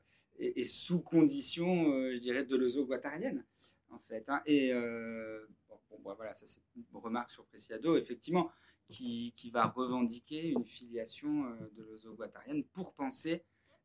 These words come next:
euh, un dépassement de l'idée de genre ou de sexe à partir de la notion de devenir. Et, et d'un devenir, justement, qui va dans les deux sens, parce que là aussi, peut-être, on pourrait revenir là-dessus, ce qui me semble fondamental, c'est toujours de bien souligner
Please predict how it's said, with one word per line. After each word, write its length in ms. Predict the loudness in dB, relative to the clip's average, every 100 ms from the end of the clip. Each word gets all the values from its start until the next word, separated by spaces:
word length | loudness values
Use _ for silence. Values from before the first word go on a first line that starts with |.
| -10
euh, 340 | -8 -8 -12 -14 -18 _ _
un 120 | -2 0
dépassement 680 | 2 2 2 0 2 6 6
de 80 |
l'idée 340 | 4 0 2 0
de 160 | 0
genre 400 | -2 -2 -2 -4
ou 100 | -6
de 120 | -8 -6
sexe 340 | -2 -2 -2
à 60 | -6
partir 480 | -6 -8 -4 -4 -4 _ _ _ -4
de 80 |
la 100 | -2
notion 320 | 0 -2 -4 -10
de 100 | -10
devenir. 420 | -14 -14 -14 -14 _ _ _ _ _ -2
Et, 260 | 0 4
et 40 | 8
d'un 160 | 8
devenir, 420 | 10 8 6 4
justement, 420 | 2 -2 -2 -2 -2
qui 140 | 2
va 120 | 4
dans 100 | 4
les 100 | 2
deux 140 | 0 0
sens, 240 | 0 -4
parce 160 | -6 -4
que 100 | 2
là 140 | 2
aussi, 240 | 2 -4
peut-être, 400 | -8 -4 -2 -2 -6
on 40 |
pourrait 240 | -16 -12
revenir 340 | -10 -6 -4 -2
là-dessus, 480 | -4 -6 -8 -6 -8 -12 -18 _ _
ce 60 | -10
qui 80 | -8
me 40 |
semble 560 | 0 2 4 6 4 2
fondamental, 880 | 0 2 4 0 -4 0 2 2
c'est 180 | -2 -10
toujours 240 | -8 -6
de 100 | -4
bien 260 | -4 0 0
souligner 600 | -2 -10 -6 -2 -2